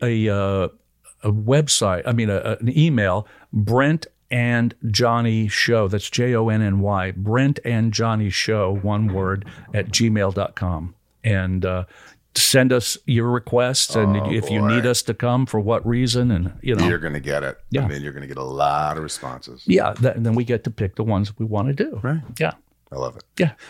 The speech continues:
Speaker 2: All right, this is rapid fire. You answer, like, quick question, then we're done.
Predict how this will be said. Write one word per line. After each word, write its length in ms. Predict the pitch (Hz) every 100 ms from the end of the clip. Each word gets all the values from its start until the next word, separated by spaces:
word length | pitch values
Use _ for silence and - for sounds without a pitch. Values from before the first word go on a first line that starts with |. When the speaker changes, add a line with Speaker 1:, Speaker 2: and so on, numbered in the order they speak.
| -
Speaker 2:
All 80 | 123
right, 160 | 110
this 160 | 117 117
is 100 | 113
rapid 300 | 120 117 131
fire. 260 | 117 113
You 120 | 110 92 110
answer, 220 | 107 110
like, 180 | 98 95
quick 140 | 101
question, 300 | 120 117 104
then 100 | 92
we're 60 | 85
done. 280 | 101 80